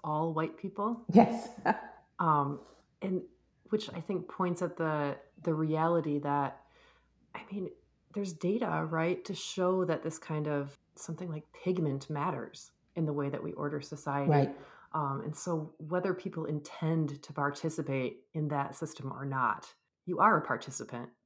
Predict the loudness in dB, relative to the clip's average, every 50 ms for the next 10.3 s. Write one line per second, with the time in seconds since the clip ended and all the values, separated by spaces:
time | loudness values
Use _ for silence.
0 | _ _ _ _ _ _ _ _ _ _ -12 -12 -10 -12 -14 -16 _ _ _ _
1 | _ -4 -4 -2 -2 -4 -4 -2 -4 -6 -6 -6 -8 -8 -6 -2 0 0 2 0
2 | 0 -2 -4 -4 -6 -8 -8 -6 -8 -8 -8 -8 -8 -8 -8 -8 -8 -10 -12 -14
3 | _ _ _ -20 -20 -20 -20 -20 -12 -10 -6 -6 -6 -4 -4 -2 0 2 2 2
4 | 2 0 -2 -6 -6 -4 0 2 2 2 2 2 -2 -4 -6 -4 -4 -4 -4 -6
5 | -10 -14 -18 _ _ _ _ _ _ _ _ _ _ _ _ _ -10 -6 -2 0
6 | 0 0 0 2 2 4 4 4 4 2 2 2 2 2 2 0 -2 -8 -12 _
7 | 0 2 2 4 4 4 4 4 4 4 4 4 2 0 0 0 0 2 2 2
8 | 0 2 2 2 2 2 0 -2 0 2 2 2 2 0 0 0 0 2 2 0
9 | 0 0 0 0 0 0 2 2 0 0 0 -2 -4 -4 -6 -10 -6 -4 -2 -2
10 | -2 -2 -4 -4 -6